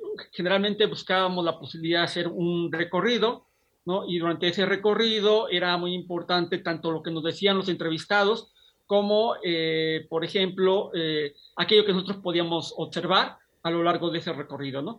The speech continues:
Desde, por ejemplo, la forma como se distribuía, eh, la planta,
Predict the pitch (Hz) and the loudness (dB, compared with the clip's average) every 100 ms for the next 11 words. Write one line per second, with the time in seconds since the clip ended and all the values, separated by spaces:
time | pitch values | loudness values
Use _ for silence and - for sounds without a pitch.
0 | - - 196 208 220 214 180 170 190 175 | -16 0 4 6 4 2 0 0 0 -2
1 | 185 190 202 170 156 - 180 185 185 185 | 2 2 2 0 -2 -2 -2 0 0 -2
2 | 180 160 156 165 - 175 165 170 170 165 | -4 -6 -4 -6 -4 -6 0 2 4 4
3 | 160 160 - 151 151 151 147 147 208 220 | 4 2 0 -4 -2 -4 -4 -2 4 4
4 | 220 214 226 240 | 4 2 2 0